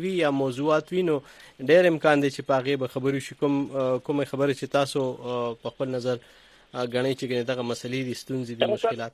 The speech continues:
Speaker 1: دي.
Speaker 2: اصل سر،
Speaker 1: مهم.
Speaker 2: دا څه ویل ګرانه صاحب، جی، چې دلته کې مسله بله ده ګرانه، دا د افغانستان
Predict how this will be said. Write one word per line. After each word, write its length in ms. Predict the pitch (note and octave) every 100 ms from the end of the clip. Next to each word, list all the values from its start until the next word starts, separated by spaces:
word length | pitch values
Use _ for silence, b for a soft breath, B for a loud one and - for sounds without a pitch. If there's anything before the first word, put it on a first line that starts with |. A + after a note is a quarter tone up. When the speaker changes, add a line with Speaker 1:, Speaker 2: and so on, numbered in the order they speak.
| -
Speaker 1:
دي. 60 | A#2
Speaker 2:
اصل 200 | G3+ A3+ -
سر، 60 |
Speaker 1:
مهم. 80 | D3+
Speaker 2:
دا 120 | G3+
څه 80 | G#3
ویل 180 | F#3+ G#3
ګرانه 200 | F3 E3
صاحب، 260 | A#2+ F#2 B1+ -
جی، 260 | C3 B2 F2+ - - _ B B B
چې 80 | - D#3+ E3+
دلته 220 | A#3+ A#3+
کې 360 | - G#3 G#3+ G#3
مسله 360 | G3+ G3+ G#3 A3
بله 180 | G#3 G3+
ده 100 | F#3+
ګرانه، 240 | E3+ F3 D#3+
دا 60 | F3
د 60 | F#3+ F#3+ -
افغانستان 440 | D#3 D#3+ D#3+ F#3+